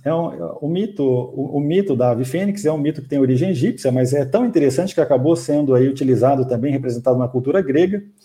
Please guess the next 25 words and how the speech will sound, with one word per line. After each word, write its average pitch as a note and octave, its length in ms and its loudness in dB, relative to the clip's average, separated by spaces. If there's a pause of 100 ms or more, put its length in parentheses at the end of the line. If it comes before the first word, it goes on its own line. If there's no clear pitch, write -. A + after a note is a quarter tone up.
(420)
A C#3 100 0
fênix, F#3 420 -2
que - 80 -14
é D3+ 40 2
uma C#3 200 0
ave C3+ 120 4
que C3 100 -6
podia C3 380 0
viver B2 360 2
aí C3+ 120 4
por C3+ 160 -2
cerca C#3+ 260 -2
de C3 120 -4
quinhentos E3 640 -2
anos, D#3+ 400 0 (380)
as C#3+ 100 -2
suas G3 240 2
lágrimas, C#3 680 0
olha G3+ 160 0
que F#3+ 60 0
interessante, D#3+ 500 -2
podia D3 440 0
curar E3 360 0
qualquer F3+ 440 2
doença. C#3+ 520 0